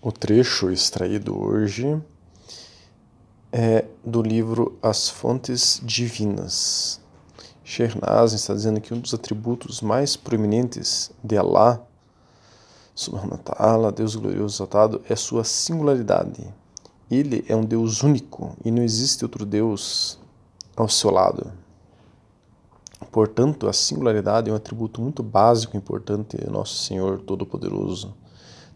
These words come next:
Tanto que, se o reconhecimento do atributo for perdido em qualquer religião ou no culto de um adorador individual, este culto se torna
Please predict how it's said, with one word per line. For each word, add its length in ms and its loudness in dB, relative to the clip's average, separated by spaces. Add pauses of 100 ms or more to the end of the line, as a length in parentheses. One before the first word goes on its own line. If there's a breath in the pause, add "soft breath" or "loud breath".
(100)
Tanto 280 2
que, 340 0 (580 soft breath)
se 200 0
o 60 6
reconhecimento 600 2
do 80 -2
atributo 480 -4
for 320 -2
perdido 840 -2
em 120 -2
qualquer 600 4
religião 560 2 (240)
ou 200 0
no 200 0
culto 520 -6
de 140 -2
um 60 4
adorador 360 2
individual, 600 4 (720 loud breath)
este 260 2
culto 340 -4
se 140 -4
torna 400 4